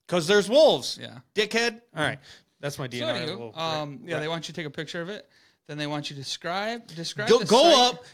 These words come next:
Speaker 1: go up, and this is, this is from the D N R, not from us. Go up, get in the den.
Speaker 2: Mm-hmm.
Speaker 1: Video. We need video purposes of petting the bear.
Speaker 2: <laughs>
Speaker 1: Maybe lift
Speaker 2: First
Speaker 1: up a
Speaker 2: off,
Speaker 1: leg, make sure it's
Speaker 2: that's
Speaker 1: fail-,
Speaker 2: like,
Speaker 1: male or female.
Speaker 2: that's, like, whenever they're the most dangerous, right?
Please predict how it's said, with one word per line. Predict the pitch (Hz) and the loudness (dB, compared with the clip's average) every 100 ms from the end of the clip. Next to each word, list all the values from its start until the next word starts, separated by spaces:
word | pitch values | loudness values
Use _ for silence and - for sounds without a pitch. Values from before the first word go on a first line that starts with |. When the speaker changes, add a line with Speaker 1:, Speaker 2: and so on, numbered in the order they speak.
| - | -6
Speaker 1:
go | 143 254 226 | 4 6 8
up, | 214 | 4
and | 170 | 2
this | 190 208 | 0 0
is, | 160 | -6
this | 156 190 | -4 -4
is | 170 | 0
from | 208 202 | 0 0
the | |
D | 175 165 | 2 2
N | |
R, | 139 127 | 2 2
not | 147 | 0
from | 151 | -2
us. | 120 113 - _ _ _ | -6 -6 -12 _ _ _
Go | 165 220 220 | 4 6 8
up, | 151 147 _ _ | 6 2 _ _
get | 151 160 | -2 0
in | 180 | 2
the | 180 | 2
den. | 147 113 117 _ | 0 -2 -6 _
Speaker 2:
Mm-hmm. | 165 160 151 156 117 _ _ _ _ _ _ - | -14 -12 -12 -14 -20 _ _ _ _ _ _ -2
Speaker 1:
Video. | 165 208 156 120 117 | 2 4 4 2 -2
We | 147 | -4
need | 160 | -4
video | 143 160 147 | 0 2 2
purposes | 135 143 123 - 117 - _ _ _ _ | 2 -2 -4 -8 -10 -12 _ _ _ _
of | 143 - | -16 -2
petting | 160 147 143 131 127 _ _ - 247 - | 0 2 -2 -4 -10 _ _ -16 -16 -14
the | 143 | -8
bear. | 131 131 113 - - _ - _ - | -2 0 -2 -6 -18 _ -20 _ -20
Speaker 2:
<laughs> | _ - _ _ | _ -20 _ _
Speaker 1:
Maybe | 147 165 175 170 | -2 2 2 2
lift | 170 165 165 | 2 0 2
Speaker 2:
First | 175 | 0
Speaker 1:
up | 160 | 4
a | |
Speaker 2:
off, | 165 | 4
Speaker 1:
leg, | 170 185 | 4 4
make | 160 156 | 0 -2
sure | 175 165 | 2 0
it's | 151 | 0
Speaker 2:
that's | 175 175 | -2 2
Speaker 1:
fail-, | 175 | 2
Speaker 2:
like, | 208 | 2
Speaker 1:
male | 156 175 | 2 2
or | 165 | 2
female. | 139 180 190 202 214 208 | 2 0 2 0 0 -4
Speaker 2:
that's, | 196 208 | -8 -6
like, | 220 190 | -8 -6
whenever | 190 175 | -6 -4
they're | 170 151 | -4 -4
the | 131 135 | -6 -8
most | 135 131 - | -6 -6 -8
dangerous, | 127 165 156 - - - | -10 -10 -12 -18 -20 -16
right? | 135 139 | -14 -14